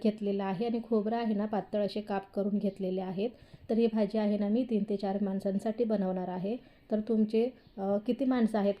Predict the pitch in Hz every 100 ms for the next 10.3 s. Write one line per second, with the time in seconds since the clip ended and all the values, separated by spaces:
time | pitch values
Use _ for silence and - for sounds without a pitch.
0 | - 196 185 202 220 220 214 214 208 214
1 | 196 202 196 196 208 294 - - - 190
2 | 220 202 196 214 233 220 226 214 214 196
3 | 208 - 202 196 190 - 202 196 196 196
4 | 196 190 190 - 190 196 240 254 247 247
5 | 233 233 220 220 214 214 208 196 190 190
6 | 190 202 202 208 202 202 196 226 - -
7 | - - 208 208 247 240 220 214 202 208
8 | 220 214 214 196 196 196 196 190 208 220
9 | 214 208 202 190 196 202 196 196 220 226
10 | 208 196 240